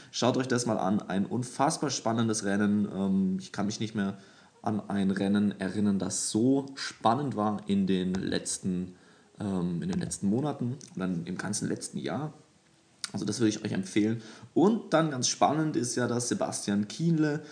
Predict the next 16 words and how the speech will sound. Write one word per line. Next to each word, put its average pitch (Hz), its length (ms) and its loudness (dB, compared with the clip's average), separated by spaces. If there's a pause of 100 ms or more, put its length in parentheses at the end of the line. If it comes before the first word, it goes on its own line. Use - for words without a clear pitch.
(180)
und 117 300 0
Ben 101 320 0
Hoffman 139 480 -4
gemeinsam 113 720 -2
beim, 95 460 -2
äh, - 120 -6
Cape - 360 -10
Epic, 123 480 -2
einem 107 180 -2
Mehrtages-Mountainbike-Rennen, 113 1900 -2
mitfahren 120 540 0
und 123 580 -2 (440)
jetzt 110 320 0
gerade 104 320 0
eben 104 420 0
zur 101 400 -2